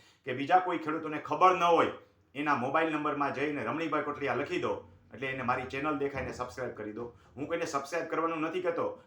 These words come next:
પણ ખેડૂતોને મારા ઓડિયો મળશે કેવી રીતે, વીડિયો મળશે કેવી રીતે, એટલે ચેનલને એકવાર સબસ્ક્રાઇબમાં અડી લેવાનું કહું છું. ખેડૂતોને એ ખબર નથી પડતી બીજી વાર અડી લેવાથી શું થાય,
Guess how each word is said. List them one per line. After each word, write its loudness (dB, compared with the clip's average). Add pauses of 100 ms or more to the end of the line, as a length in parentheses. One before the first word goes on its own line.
પણ -6
ખેડૂતોને -2
મારા 2
ઓડિયો 0
મળશે 0
કેવી -2
રીતે, 2
વીડિયો 0
મળશે -2
કેવી -2
રીતે, -2
એટલે -2
ચેનલને -2
એકવાર -2
સબસ્ક્રાઇબમાં -4
અડી 6
લેવાનું 2
કહું -2
છું. -16
ખેડૂતોને -2
એ 4
ખબર 2
નથી -2
પડતી -4
બીજી 0
વાર 2
અડી 0
લેવાથી -2
શું -10
થાય, -2